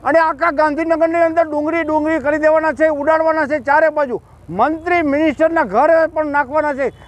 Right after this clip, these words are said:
સરકારે જે પગલાં લેવા હોય લે, બાકી પાછી પેની કરવાની નથી. અને ભારતીય કિસાન સંઘે આજે ઝંડો ઉપાડ્યો છે. નવસો રૂપિયાના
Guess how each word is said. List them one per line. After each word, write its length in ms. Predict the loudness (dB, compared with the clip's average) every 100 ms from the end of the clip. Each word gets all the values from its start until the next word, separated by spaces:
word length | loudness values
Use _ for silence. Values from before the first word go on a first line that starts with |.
| -8
સરકારે 380 | -4 0 2 2
જે 160 | 2 0 0 0
પગલાં 300 | -4 -2 0
લેવા 160 | 2
હોય 100 | 2
લે, 180 | 2 -2
બાકી 240 | 0 -6
પાછી 340 | -6 -6 -6 -4
પેની 240 | -2 -2
કરવાની 380 | -2 -2 0 -2
નથી. 280 | -4 -4 -6 -8 -14 -2
અને 140 | -2
ભારતીય 460 | 2 2 2 0 -4
કિસાન 340 | 0 0 2
સંઘે 180 | 2 2
આજે 180 | 0 0
ઝંડો 360 | -2 2 2
ઉપાડ્યો 280 | 2 -4 -4
છે. 100 | -10 _ _ _ -2
નવસો 480 | 0 0 2 2
રૂપિયાના 560 | 2 0 0 0 0